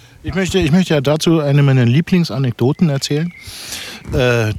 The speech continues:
wo ich nicht persönlich dabei war, aber die ich halt so, die mal mitgekriegt habe. Und das war die Anekdote, die ist entstanden rund um den Film Der Marathonmann, ne? Marathon Man,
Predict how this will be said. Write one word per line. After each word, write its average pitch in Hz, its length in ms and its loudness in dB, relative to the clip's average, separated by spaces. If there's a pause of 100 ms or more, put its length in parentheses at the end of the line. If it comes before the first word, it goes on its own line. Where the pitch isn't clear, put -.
(100)
wo 113 280 -2
ich 104 80 2
nicht 123 160 2
persönlich 127 440 2
dabei 104 340 -2
war, 143 120 2
aber 110 160 -2
die 104 140 -4
ich 101 140 -8
halt 95 180 -6
so, 98 180 -6 (140)
die 98 60 -8
mal 90 200 -4
mitgekriegt 127 540 -6
habe. 131 220 -2 (500)
Und 135 240 -4
das 143 340 -2
war 127 300 2
die 123 120 -6
Anekdote, 123 640 -2
die 113 220 -4
ist 110 240 -8
entstanden 120 500 -4
rund 139 280 0
um 135 140 -2
den 117 160 0
Film 117 320 -2
Der 110 100 0
Marathonmann, 101 840 0 (100)
ne? 92 120 -4
Marathon 104 420 -2
Man, 117 260 -6